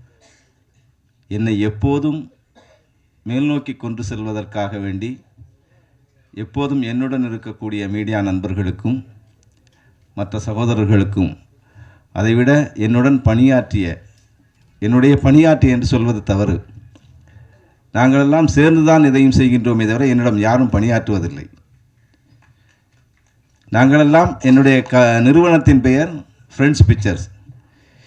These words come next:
இங்கு இருக்கக்கூடியவர் அனைவர்களுமே ஃப்ரெண்ட்ஸுகள், நண்பர்கள் தானே தவிர இங்கு யாரும் வேலைக்காரன் கிடையாது. ஃபஸ்ட்டு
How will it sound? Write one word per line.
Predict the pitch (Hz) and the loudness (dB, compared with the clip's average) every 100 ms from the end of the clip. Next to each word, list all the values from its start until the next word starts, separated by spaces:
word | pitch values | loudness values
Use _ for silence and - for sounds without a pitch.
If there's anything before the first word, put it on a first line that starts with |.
| _ | _
இங்கு | 113 120 127 | -2 4 4
இருக்கக்கூடியவர் | 143 156 165 156 143 135 | 4 0 2 4 6 6
அனைவர்களுமே | 117 117 147 151 131 127 160 - | 4 4 6 6 4 4 2 4
ஃப்ரெண்ட்ஸுகள், | 123 135 92 113 92 90 | 4 6 6 4 0 0
நண்பர்கள் | 107 131 131 113 | 2 2 2 2
தானே | 110 110 101 | 0 0 0
தவிர | 104 110 151 160 - _ _ _ _ _ | -2 -2 -2 -6 -16 _ _ _ _ _
இங்கு | 107 107 | -6 0
யாரும் | 110 113 120 | 2 4 4
வேலைக்காரன் | 110 113 110 95 85 | 2 2 0 -2 -2
கிடையாது. | 82 85 76 87 | -2 -4 -6 -2
ஃபஸ்ட்டு | 85 80 | -2 -2